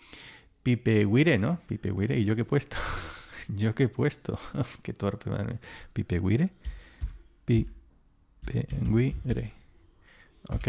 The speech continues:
venga. Ahora sí. Todo lo que tenéis aquí instalado una vez que yo ya he llevado a cabo mi tutorial, ¿eh? Al principio no viene así,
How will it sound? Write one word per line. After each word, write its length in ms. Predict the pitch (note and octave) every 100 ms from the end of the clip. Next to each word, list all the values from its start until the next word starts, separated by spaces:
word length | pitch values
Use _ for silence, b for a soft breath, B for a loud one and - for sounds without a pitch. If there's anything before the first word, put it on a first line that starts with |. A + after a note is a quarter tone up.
| A#2+
venga. 380 | G#2 - - - -
Ahora 260 | - A#2 B2
sí. 180 | - G2 - B B B _
Todo 420 | D3 D3+ E3 B2+
lo 180 | B2+ B2
que 100 | A#2+
tenéis 220 | B2+ A#2+
aquí 140 | C3
instalado 340 | C3 B2+ C3+ C#3+
una 120 | B2
vez 120 | A#2
que 140 | -
yo 80 | A2
ya 200 | G#2+ A2 B2
he 100 | G#2
llevado 240 | G2 G2
a 40 |
cabo 220 | G#2 G#2+ B2+
mi 100 | D3+
tutorial, 500 | G2+ G2 G2 G2 F#2+
¿eh? 120 | A2+ -
Al 120 | G#2
principio 540 | - G2+ - A#2+ C3
no 140 | A#2+ A2
viene 320 | G#2+ G#2 G#2
así, 320 | F#2+ A2+ F#2+